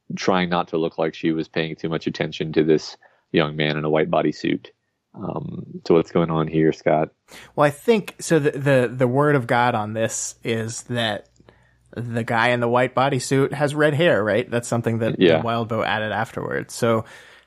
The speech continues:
Speaker 2: that seems to be a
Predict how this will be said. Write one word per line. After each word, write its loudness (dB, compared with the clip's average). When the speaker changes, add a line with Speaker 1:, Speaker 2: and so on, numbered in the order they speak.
Speaker 2:
that 0
seems 2
to 2
be 4
a 2